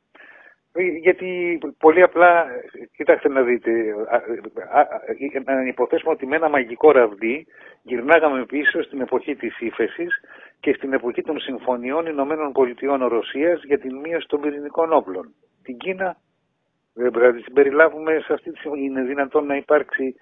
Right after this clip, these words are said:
επιστροφή στη δυναμική του αφοπλισμού χωρίς τη συμμετοχή της Κίνας; Είναι δυνατόν η Κίνα να μπει στο παιχνίδι του ελέγχου των πυρηνικών όπλων πριν αποκτήσει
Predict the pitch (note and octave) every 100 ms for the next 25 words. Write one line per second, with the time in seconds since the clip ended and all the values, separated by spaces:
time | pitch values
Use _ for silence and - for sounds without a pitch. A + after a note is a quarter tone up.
0 | - - - A#2+ B2 - C3 - D3+ -
1 | B2+ B2+ C3 B2+ C#3+ C#3 C3 C3+ C3 B2
2 | B2+ C#3+ A#2 C3+ C3 B2+ - A2+ C3 B2
3 | B2 C3+ - - - D3+ F#2+ - _ _
4 | - - - B2+ B2 A#2+ B2+ C3 C#3+ C3+
5 | A#2+ C#3+ C#3 C#3 C3+ B2 C3 - C3+ B2
6 | B2+ C#3 C3+ C#3 C3 C#3 B2+ B2 B2+ B2+
7 | B2+ B2 C3+ C#3 B2+ C3+ B2+ - C3 C3+
8 | A2+ A2+ - C#3 B2 C3+ C3